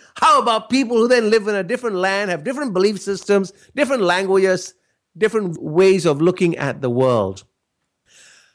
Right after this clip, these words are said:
If your interaction with an individual is leading to a disagreement or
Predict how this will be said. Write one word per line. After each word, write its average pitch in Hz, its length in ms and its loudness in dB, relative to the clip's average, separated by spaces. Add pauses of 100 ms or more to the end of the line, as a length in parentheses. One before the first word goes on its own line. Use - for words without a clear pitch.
(260)
If 320 380 2 (480)
your 170 320 0
interaction 156 880 -2
with 135 160 -8
an 139 140 -4
individual 143 840 0
is 139 240 -6
leading 180 440 2
to 156 120 2
a 139 60 4
disagreement 131 800 2
or 113 300 0